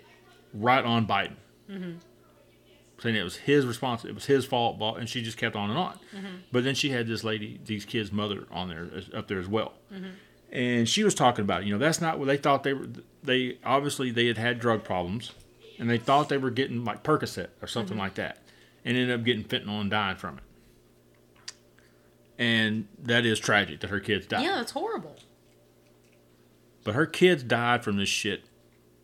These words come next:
Speaker 1: in July of two thousand twenty.
Speaker 2: Mm-hmm.
Speaker 1: Biden was nowhere near office at that time.
Speaker 2: Nope, he did not assume office until January the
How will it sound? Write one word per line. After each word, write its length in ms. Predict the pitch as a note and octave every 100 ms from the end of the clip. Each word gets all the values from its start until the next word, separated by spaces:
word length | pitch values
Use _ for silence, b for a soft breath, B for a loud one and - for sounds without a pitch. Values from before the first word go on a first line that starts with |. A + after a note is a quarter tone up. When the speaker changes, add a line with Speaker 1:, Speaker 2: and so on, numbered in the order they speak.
| _ _ _ _ _ _ -
Speaker 1:
in 640 | A2 G#2+ G#2 G2+ - G#2
July 540 | - C3 C3 A#2 A2 A2
of 100 | G2
two 140 | A2+
thousand 340 | G#2+ F#2+ F2 E2+
twenty. 320 | G2 - - - _ -
Speaker 2:
Mm-hmm. 240 | F#3+ G3+ C4+ _ _ _ _ _ _ _ _ _ _ _ _ _ -
Speaker 1:
Biden 400 | A2+ D#3+ D3+ B2+
was 140 | A2+
nowhere 320 | A#2 C#3+ C#3+
near 220 | C3+ C#3 B2+
office 320 | C#3 C3 A2
at 100 | G#2+
that 120 | G#2
time. 220 | G#2 F2+ - - _ _ -
Speaker 2:
Nope, 340 | E4 G4 -
he 160 | A3+ C4+
did 160 | D4
not 260 | C4+ C#4 D4 - -
assume 400 | - C4+ C4 B3+
office 440 | A#3 A#3+ B3 A#3
until 320 | G3 G3 G#3+ G3
January 580 | G#3 A#3 A#3 A3+ A3+
the 380 | A3 G3 G3 F#3